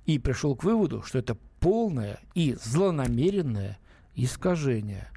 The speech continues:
Ну, Оливер Стоун себе может это позволить, никто не посмеет его тронуть, потому что авторитет его в, м, художественной богеме, э, Соединенных Штатов, в политической, если хотите, элите,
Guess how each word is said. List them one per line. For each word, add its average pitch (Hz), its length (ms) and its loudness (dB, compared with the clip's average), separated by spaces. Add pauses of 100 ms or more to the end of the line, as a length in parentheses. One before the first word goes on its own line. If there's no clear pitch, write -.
(880)
Ну, 202 200 4
Оливер 185 220 2
Стоун 208 260 0
себе 180 180 0
может 123 320 0
это - 140 -10
позволить, 113 480 0
никто 123 680 0
не 107 140 -6
посмеет 113 520 -2
его 110 160 0
тронуть, 202 520 -2 (380)
потому 131 300 -2
что - 100 -2
авторитет 151 460 -2
его 117 200 0 (300)
в, 127 200 -2
м, 123 1300 -2
художественной 135 520 -2
богеме, 123 540 -2 (340)
э, - 100 -2
Соединенных 131 440 -2
Штатов, 123 380 -2
в - 40 -20
политической, 143 600 -2
если 120 220 -2
хотите, 123 460 -4
элите, 120 440 0